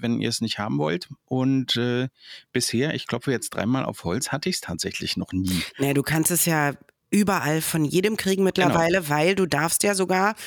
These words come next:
Speaker 2: arbeiten mit einem positiven Test. Wenn du sagst, dir geht's gut und du hast nicht das Gefühl, dass du,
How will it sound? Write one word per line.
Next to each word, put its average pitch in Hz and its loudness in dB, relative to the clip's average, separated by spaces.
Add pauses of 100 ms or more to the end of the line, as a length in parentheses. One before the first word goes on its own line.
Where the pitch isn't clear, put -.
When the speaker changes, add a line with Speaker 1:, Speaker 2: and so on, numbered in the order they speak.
(320)
Speaker 2:
arbeiten 139 2
mit 156 2
einem 151 2
positiven 139 2
Test. 135 0
Wenn 151 2
du 147 2
sagst, 151 2
dir 156 2
geht's 135 0
gut 269 4
und 220 2
du 196 4
hast 175 0
nicht 175 2
das 160 0
Gefühl, 185 2
dass 175 2
du, 156 4